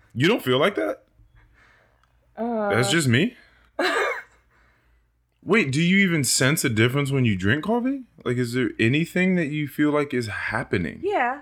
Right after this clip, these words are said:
Speaker 1: Or do
Speaker 2: but
Speaker 1: you
Speaker 2: that's
Speaker 1: just
Speaker 2: also
Speaker 1: like
Speaker 2: part of the process of waking up.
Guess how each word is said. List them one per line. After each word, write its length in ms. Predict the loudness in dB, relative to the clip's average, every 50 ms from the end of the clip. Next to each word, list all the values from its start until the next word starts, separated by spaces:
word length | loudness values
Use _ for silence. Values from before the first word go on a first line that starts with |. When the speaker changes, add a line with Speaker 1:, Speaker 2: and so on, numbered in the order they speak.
| -6 -4
Speaker 1:
Or 80 | -2
do 60 | 0 2
Speaker 2:
but 40 | 2
Speaker 1:
you 60 | 4
Speaker 2:
that's 120 | 4 2
Speaker 1:
just 140 | 2 2 2
Speaker 2:
also 140 | 2 2 2
Speaker 1:
like 260 | 2 2 2 0 -2
Speaker 2:
part 300 | -4 -4 -2 -2 -2 -4
of 160 | -6 -8 -8
the 80 | -12 -16
process 580 | -18 -14 -10 -10 -10 -10 -10 -14 -20 -20 -20 -20
of 120 | -20 -20
waking 380 | -18 -18 -18 -20 -20 -20 -20 -18
up. 320 | -16 -16 -16 -18 -20 _